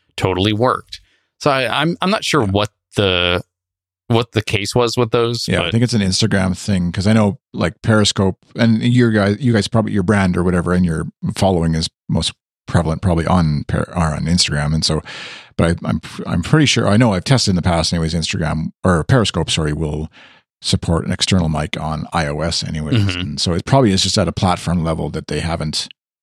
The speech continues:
Speaker 2: seen demand or request, enough requests for it or whatever to add support. I'm sure it's gotta be baked into the operating system level thing at this point, but, um, at any rate, that's, yeah.
Speaker 1: Yeah, it's,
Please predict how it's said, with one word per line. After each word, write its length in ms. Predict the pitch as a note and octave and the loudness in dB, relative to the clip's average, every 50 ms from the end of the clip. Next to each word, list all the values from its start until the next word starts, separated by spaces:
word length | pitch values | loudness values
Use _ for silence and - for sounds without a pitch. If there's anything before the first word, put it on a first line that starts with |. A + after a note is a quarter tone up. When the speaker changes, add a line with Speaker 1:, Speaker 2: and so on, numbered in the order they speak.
| _ _ - | _ _ -4
Speaker 2:
seen 240 | - - E2+ D#2 D2+ | -2 -2 -2 -2 0
demand 360 | D#2 F#2+ A2 A2+ A2 G#2+ G2 | 2 2 4 4 4 4 4
or 60 | D2+ | 2
request, 460 | D#2 D2+ - - - A2 G#2+ - - | 0 -4 -4 0 0 0 0 0 0
enough 220 | - F#2 F#2 - - | 0 0 0 0 -2
requests 300 | D#2+ - G2+ F#2 - - | -2 -2 0 0 0 0
for 280 | - - F2 E3 - | -2 0 0 0 0
it 80 | - A2+ | 0 -2
or 40 | A2+ | -2
whatever 240 | E2 E2 D#2 D2 C#2+ | -4 -4 -4 -6 -6
to 160 | - - - | -8 -8 -6
add 180 | E2+ D2+ D2+ - | -6 -4 -4 -4
support. 400 | - - - - D#2+ D2+ - - - | -6 -6 -4 -4 -6 -6 -6 -4 -2
I'm 100 | G2 F#2 | 0 2
sure 200 | - - D3+ B2+ | 2 4 4 4
it's 120 | F#2 - | 2 2
gotta 180 | - F2+ E2+ D#2+ | 0 0 0 0
be 80 | D2+ D2+ | 0 -2
baked 260 | D2 E2 D#2+ - - | -2 -4 -4 -4 -4
into 140 | D#2+ D2 C#2+ | -8 -8 -8
the 200 | D#2 D#2+ D#2 - - - - - - - - | -8 -8 -8 -10 -12 -18 -18 -18 -20 -10 -4
operating 320 | - - G2+ - C#2 - - | -2 -2 -2 -2 -4 -6 -4
system 280 | - - - E2+ D#2+ | -4 -2 0 0 0
level 200 | E2 D#2+ D2 C#2 | 0 0 0 -2
thing 200 | - - - D#2 | -2 -2 -2 -2
at 80 | C#2+ - | -2 -2
this 120 | F2 E2+ - | -2 -4 -2
point, 280 | - E2 D2+ D2 F#2 | -2 -4 -4 -4 -4
but, 140 | G2 C3+ - - - - - - - - - - - | -6 -8 -8 -8 -14 -16 -14 -16 -16 -18 -10 -4 -2
um, 500 | F2 F2 E2+ - - - - - - _ _ _ _ - | -2 0 0 -2 -4 -4 -6 -8 -8 _ _ _ _ 0
at 100 | G2+ F2+ | 0 0
any 100 | D2+ C#2 | 0 -2
rate, 260 | C#2 - - - - _ | -6 -6 -8 -10 -8 _
that's, 400 | - - - - - - - - - - | -8 -6 -2 0 0 0 0 0 0 0
yeah. 80 | C3 | 0
Speaker 1:
Yeah, 200 | G#2+ G2+ F#2+ F#2+ G2 | 0 0 0 0 -2
it's, 200 | G#2+ - - | -2 -4 -6